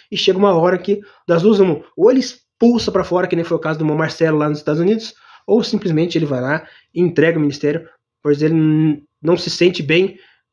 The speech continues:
estando ali e não concordando com algumas coisas. Então, né, isso aí foi em dois mil e treze que teve essa mudança no Inário, no Inário cinco. O Inário cinco tá maravilhoso, né, é, é, tanto na parte, é, é, prática,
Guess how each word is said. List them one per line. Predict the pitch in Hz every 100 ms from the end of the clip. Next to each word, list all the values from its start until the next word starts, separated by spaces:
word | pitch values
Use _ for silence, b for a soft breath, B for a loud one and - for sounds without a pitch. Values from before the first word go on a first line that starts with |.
| _
estando | _ 202 214 196
ali | 185 214
e | 208
não | 208
concordando | 208 196 196 175 175
com |
algumas | 175 170 180 -
coisas. | 147 135 - _ _
Então, | 139 135 156 175 - b b b
né, | 127 151 -
isso | 127 -
aí | 131
foi | 147
em |
dois | 139
mil | 135 113
e |
treze | - 151 160 -
que | 127
teve | - 131
essa | 143
mudança | 123 139 165 151
no |
Inário, | 139 127 120 - -
no | 131
Inário | 123
cinco. | - 165 185 B B -
O |
Inário | 147 143
cinco | 156 -
tá | 160
maravilhoso, | 175 196 165 151 185 170 160 b b -
né, | 135 156
é, | 143 143 131 131 135 120
é, |
tanto | 127 160 165
na | 156
parte, | 143 156 156 147
é, | 147
é, | 139 127 135 131 123 113 - _ _
prática, | - 143 160 160 127